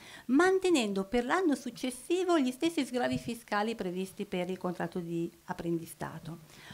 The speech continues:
Oppure può recedere, finito l'apprendistato, dal rapporto senza necessità di addurre motivazione, basta seguire appunto il, il, il rispetto dei termini di preavviso.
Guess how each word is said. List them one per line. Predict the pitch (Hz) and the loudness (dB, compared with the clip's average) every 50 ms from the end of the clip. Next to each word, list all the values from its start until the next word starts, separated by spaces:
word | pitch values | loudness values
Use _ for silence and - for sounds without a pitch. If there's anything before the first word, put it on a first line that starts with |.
| - - - | -20 -8 -4
Oppure | - 202 196 - - 165 165 175 214 269 - | -2 -2 -2 -4 -4 -4 -2 0 0 0 0
può | - - 285 | 0 0 2
recedere, | 269 269 262 - - - 233 196 180 175 170 165 160 165 165 165 - - - - - - - - | 2 2 0 -2 0 2 2 2 2 2 0 0 -2 -2 -4 -8 -14 -20 -20 -20 -20 -20 -20 -20
finito | - - - 156 165 170 170 170 | -12 -6 -4 -2 -2 -2 0 0
l'apprendistato, | 165 160 165 165 175 170 160 160 - 180 208 233 330 339 - - 175 175 180 190 - 269 247 | 0 0 0 -2 -2 -2 -2 -2 -2 -2 -2 0 0 0 0 0 0 2 2 2 0 0 0
dal | 180 160 | 0 0
rapporto | 170 214 214 214 277 294 285 - 269 | -2 -2 0 2 2 2 2 0 -2
senza | 247 - - - 285 311 320 339 - - 320 330 339 - - - | -4 -4 -4 -2 0 2 2 2 2 2 2 2 0 -2 -4 -2
necessità | 247 233 240 240 - 240 - - - - 226 | 0 0 0 -2 -4 -8 -6 -4 -2 -2 -2
di | 220 226 | -2 -2
addurre | 220 202 214 214 220 | -2 -4 -4 -4 -4
motivazione, | 220 208 208 202 - 185 190 196 196 - - 175 160 165 175 208 | -4 -6 -6 -6 -6 -6 -6 -6 -8 -8 -10 -10 -8 -6 -6 -6
basta | 254 262 285 277 277 - 269 254 247 | -4 -4 -4 -4 -4 -2 -2 -2 -2
seguire | 247 - 262 220 214 185 190 202 | -4 -6 -6 -6 -4 -4 -2 -2
appunto | 202 202 - 170 175 180 175 - 202 196 190 180 175 180 - - - - - - - | -4 -4 -6 -6 -6 -6 -6 -4 -2 0 0 -2 -2 -6 -10 -20 -20 -20 -20 -14 -10
il, | 196 185 185 185 | -6 -4 0 2
il, | 180 175 175 175 175 170 170 170 175 180 180 180 180 180 175 | 2 2 2 2 0 0 -2 -2 -4 -4 -6 -6 -6 -6 -2
il | 202 214 214 214 196 214 214 | 0 0 0 0 0 0 -2
rispetto | 220 220 - - 170 160 175 - 226 | -2 -4 -8 -8 -8 -6 -4 -2 -2
dei | 196 170 | -2 -2
termini | - 185 180 180 185 180 175 | -2 -2 0 0 0 0 -2
di | 165 175 175 | -2 -4 -4
preavviso. | 175 - 175 175 175 175 165 170 165 175 170 160 170 185 185 | -4 -4 -4 -2 -4 -4 -6 -8 -8 -8 -8 -6 -6 -6 -6